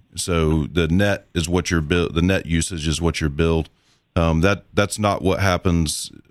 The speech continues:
in most, in any case in, in, in T V A. Now there are, what I mentioned before, there is a, it's called the D P P program.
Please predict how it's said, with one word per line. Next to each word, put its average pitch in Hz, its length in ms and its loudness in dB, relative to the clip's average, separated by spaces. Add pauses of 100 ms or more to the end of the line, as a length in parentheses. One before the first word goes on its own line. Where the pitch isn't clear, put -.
(120)
in 87 300 2
most, 90 420 0 (180)
in 92 160 2
any 95 220 2
case 80 320 0
in, 82 180 2
in, 82 320 2
in 85 160 0
T 87 220 -2
V 82 180 2
A. 80 200 0 (360)
Now 98 140 2
there 90 240 2
are, 104 320 2
what 95 180 0
I 95 40 2
mentioned 95 340 0
before, 92 400 2
there 85 160 4
is 87 220 0
a, 80 200 2 (140)
it's 76 120 -6
called 87 300 0
the 82 100 0
D 78 220 0
P 87 180 0
P 90 200 0
program. 85 640 2